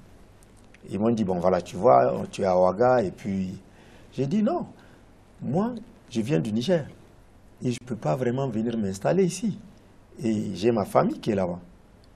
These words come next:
Et je ne peux pas les prendre tous et les amener ici.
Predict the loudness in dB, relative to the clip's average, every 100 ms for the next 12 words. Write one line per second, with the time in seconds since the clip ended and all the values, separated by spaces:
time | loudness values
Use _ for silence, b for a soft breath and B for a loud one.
0 | -20 -16 -10 -6 -2 0 0 0 -2 -2
1 | -6 -8 -10 -10 -6 -2 -2 -2 -2 -2
2 | 0 0 -2 -8